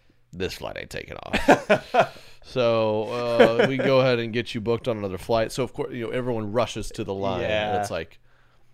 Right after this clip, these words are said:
Speaker 1: so, I mean, I'm looking, right? There's, there's not flights to Kauai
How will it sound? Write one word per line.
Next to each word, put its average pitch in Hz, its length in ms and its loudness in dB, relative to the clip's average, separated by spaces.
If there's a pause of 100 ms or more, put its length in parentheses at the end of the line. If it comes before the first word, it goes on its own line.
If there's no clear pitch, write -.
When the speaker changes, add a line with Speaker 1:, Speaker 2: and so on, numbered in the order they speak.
(220)
Speaker 1:
so, - 160 -4
I - 20 0
mean, 147 160 -4
I'm 123 180 -6
looking, 120 300 -2
right? 90 180 -4
There's, 95 220 -10
there's 107 240 -8
not 113 260 -6
flights 107 480 -6
to 104 120 -10
Kauai 92 580 -4